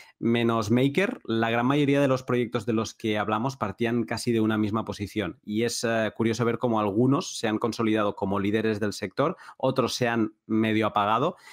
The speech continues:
y en paralelo han aparecido actores nuevos que están en la punta de lanza de la,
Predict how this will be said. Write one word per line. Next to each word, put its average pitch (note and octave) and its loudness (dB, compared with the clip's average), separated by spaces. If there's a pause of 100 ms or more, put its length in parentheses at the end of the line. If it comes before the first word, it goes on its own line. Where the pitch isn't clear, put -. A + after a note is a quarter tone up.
(120)
y A#2 2
en A#2 2
paralelo B2 2
han C#3+ 2
aparecido B2 0
actores A#2+ 0
nuevos B2+ 0 (300)
que A#2 0
están A#2+ -4
en B2+ 0
la A2 -2
punta A2+ -2
de G#2+ 0
lanza G#2+ -4
de A2 0
la, G2 -4